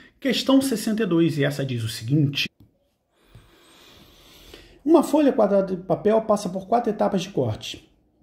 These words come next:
Primeiro, divide a folha em quatro quadrados iguais, depois dividido, eh, cada quadrado em quatro quadrados iguais, depois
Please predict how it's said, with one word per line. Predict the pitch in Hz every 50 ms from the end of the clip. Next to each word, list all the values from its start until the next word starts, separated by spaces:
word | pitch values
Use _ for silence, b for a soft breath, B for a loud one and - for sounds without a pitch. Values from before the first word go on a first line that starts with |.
| _ _
Primeiro, | - 170 180 175 190 220 240 254 247 185
divide | 160 156 151 170 214 233 220 185 214 214
a | 196
folha | - - - 202 202 202
em | 175
quatro | - 196 180 180 -
quadrados | - 185 156 147 139 135 139
iguais, | 160 170 214 208 202 202 202 190 90 - -
depois | - - 139 139 139 185 175 165
dividido, | 139 156 156 147 156 139 120 127 156 185 185 175 151 160 180 180 180 170 B B B B B B B B B B _ _ -
eh, | 143 139
cada | 139 139 - - 175 190 214 202 185 143
quadrado | - - - - 165 156 143 147 147 151 160 151 143 143
em | 143 143 147 139
quatro | 143 - 160 160 170 170 - -
quadrados | - 131 135 135 151
iguais, | 180 175 190 190 190 196 196 190 160
depois | 160 156 147 147 151 175 180 185 190 185 185 175 165 - - - -